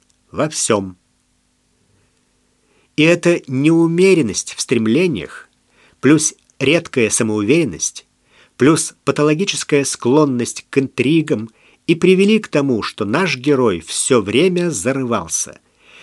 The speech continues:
Его осаживали, иной раз довольно жестко, но ничто не помогало, натура брала свое, что в конечном итоге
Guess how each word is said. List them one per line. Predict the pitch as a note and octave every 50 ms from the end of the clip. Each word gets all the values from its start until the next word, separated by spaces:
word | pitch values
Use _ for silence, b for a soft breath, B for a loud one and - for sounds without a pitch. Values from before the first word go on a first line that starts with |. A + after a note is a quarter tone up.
| b b b
Его | G#2 A2+ B2+ C#3 C3
осаживали, | - A#2+ - - - - A#2 A#2+ D#3 D#3 C3+ C#3+ C3+ A#2+ F#2+ E2+ - - - b b b b b b b b
иной | C#3+ C3+ C3+ C3+ C3+ C3+
раз | C#3 B2+ G#2+
довольно | G#2 C3 B2+ C3+ C3+ B2+ B2 A#2+
жестко, | G#2+ - - C#3 F3 E3 - - - - B2
но | A#2+ B2
ничто | C3 C3 C3 C3+ C3 - - - - - C#3 D#3+ F#3
не | F#3 F#3
помогало, | - F3 E3 D#3+ D#3+ D3+ A2+ G#2 A#2+ B2 B2 B2 B2
натура | A2+ G#2 G#2+ - _ - D#3 G3 F#3+ F#3 F3+
брала | D#3+ B2+ A#2 B2 B2 A2 A2 A2+
свое, | - - - G2 F#2 F#2+ F2+ F#2 F#2 F#2+ F#2 _ _ _ B B B B B B B B
что | B - - - A2
в | - -
конечном | - G#2 G#2+ D#3 G#3 D#3 - - F#3+ F#3 G3
итоге | G3 - G3 G3 G3 F3 F#3 F#3+ F#3+ F#3